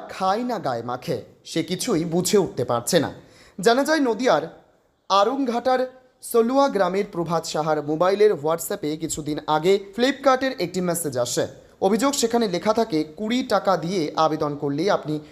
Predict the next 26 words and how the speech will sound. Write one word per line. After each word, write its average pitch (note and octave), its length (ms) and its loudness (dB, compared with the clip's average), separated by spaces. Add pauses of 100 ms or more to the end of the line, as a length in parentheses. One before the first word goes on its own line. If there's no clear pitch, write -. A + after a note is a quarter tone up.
(120)
চার F#3+ 300 2
দিনের B3 220 -2
মধ্যে G3 280 -4
পেয়ে D3+ 180 -4
যাবেন D3 280 -2
একটি D#3 260 -2 (320)
Vivo G#3+ 280 4
স্মার্টফোন। C3+ 680 -2 (260)
আর E3 200 2
তা D#3+ 120 2
দেখা D3 260 -4
মাত্রই D#3+ 480 -4
অর্ডার E3+ 440 0
দিয়ে C#3+ 160 -2
দেন D#3 240 -2 (400)
প্রভাতবাবু। C3+ 600 0 (880)
কুড়ি C4+ 200 6
টাকায় D4+ 340 2
মোবাইল A3+ 380 2
পাওয়ার A#3+ 240 0
আশায় G3 340 -2
দিন F3 240 -4
গুনতে D#3+ 280 -4
শুরু D3+ 200 -6
করেন B2 260 -2
তিনি। A#2+ 280 -4